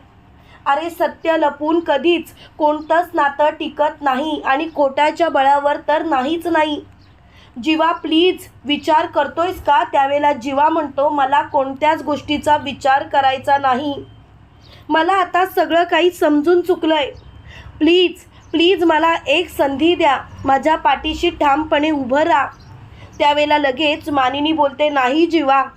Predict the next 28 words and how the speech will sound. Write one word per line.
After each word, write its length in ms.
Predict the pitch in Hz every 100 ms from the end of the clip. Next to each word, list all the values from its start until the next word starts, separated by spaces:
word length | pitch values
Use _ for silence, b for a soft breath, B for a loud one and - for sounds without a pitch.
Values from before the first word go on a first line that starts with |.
| - - - B B 262
या 280 | 302 330
वेळेला 340 | 359 311 311 311
मी 140 | 330
अंधारात 500 | 285 269 269 285 302
ठेवू 300 | 311 285 285
शकत 440 | 294 277 285 285 285
नाही. 420 | 247 269 285 - - - _ _ B B 240
जीवा, 320 | 320 320 339
तुम्ही 340 | 359 320 311 330
जे 200 | 294 320
काही 320 | 330 349 339
केलंय 360 | 311 285 302 370
ते 120 | 311 320
मला 380 | 294 285 302 339 - _
नीट 300 | 262 311 330
करावंच 440 | - 277 294 320 339 339
लागेल 420 | 302 302 277 247 226
आणि 200 | 269 320
त्यासाठी 520 | 285 311 311 269 294
मला 280 | 277 277 294
नंदिनी 520 | 269 254 294 285 311
आणि 280 | - 285 311
पार्थशी 560 | - 269 285 - 311
बोलावंच 540 | 311 254 262 277 294 294
लागेल." 480 | 269 254 254 - - _ - _ _ _ _ _ _ 294
तेव्हा 220 | 254 277
मात्र 480 | 285 269 311 262 247 B B B -
जीवा 300 | 214 277 302